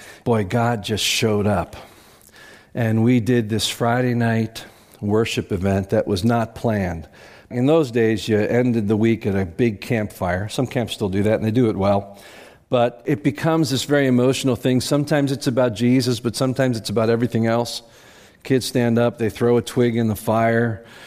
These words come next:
and then they give a testimony. It becomes like, "I thank God for Bobby. I thank God for my counselor. I'll love you always." It becomes a lot of emotional stuff, but not a whole lot of substance very often.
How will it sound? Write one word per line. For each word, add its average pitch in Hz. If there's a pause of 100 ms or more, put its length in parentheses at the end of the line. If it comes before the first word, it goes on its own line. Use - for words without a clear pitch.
(100)
and 113
then 117
they 117
give 113
a 107
testimony. 113
It 107
becomes 117
like, 110 (240)
"I 302
thank 262
God 214 (300)
for 233
Bobby. 185 (360)
I 247
thank 240
God 226
for 208
my 202
counselor. 151
I'll 131
love 117
you 113
always." 110 (300)
It 147
becomes 165
a 160
lot 185
of 170
emotional 170
stuff, 139
but 139
not 190
a 175
whole 165
lot 147
of 110
substance 131
very 104
often. 98